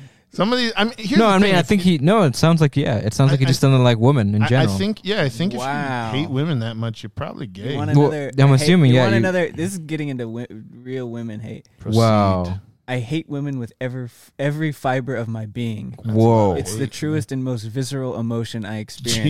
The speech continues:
Speaker 1: Jesus Christ.
Speaker 3: And I will never, ever stop objectifying and bullying them on the internet.
Speaker 2: <laughs>
Speaker 1: That's it?
Speaker 2: That's how you know that there's,
Speaker 1: That's it.
Speaker 2: <laughs> that's it. I'll t-,
Speaker 3: Thanks.
Speaker 2: you know,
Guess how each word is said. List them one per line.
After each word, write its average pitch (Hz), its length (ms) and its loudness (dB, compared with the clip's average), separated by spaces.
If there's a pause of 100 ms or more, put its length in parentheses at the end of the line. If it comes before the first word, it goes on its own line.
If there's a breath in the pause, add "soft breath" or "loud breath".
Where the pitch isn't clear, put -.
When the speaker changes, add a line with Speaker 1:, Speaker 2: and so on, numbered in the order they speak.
(140)
Speaker 1:
Jesus 123 340 -6
Christ. - 180 -12
Speaker 3:
And 151 100 -2
I 180 60 2
will 170 180 2
never, 180 540 2
ever 180 300 0
stop 185 440 -2
objectifying 151 840 -2
and 143 180 -6
bullying 151 340 -4
them 123 220 -8
on 139 120 -2
the 147 140 -2
internet. 123 440 -6
Speaker 2:
<laughs> - 840 -2
Speaker 1:
That's 208 760 4
it? 165 160 2
Speaker 2:
That's 196 180 2
how 247 120 4
you 233 140 6
know 185 300 6
that 170 240 4
there's, 151 240 4
Speaker 1:
That's 175 200 -4 (300)
it. - 680 0
Speaker 2:
<laughs> - 0 -
that's 180 200 2
it. 185 280 2 (1040 loud breath)
I'll 143 100 6
t-, 247 80 2
Speaker 3:
Thanks. 180 420 2
Speaker 2:
you 143 140 8
know, 156 160 4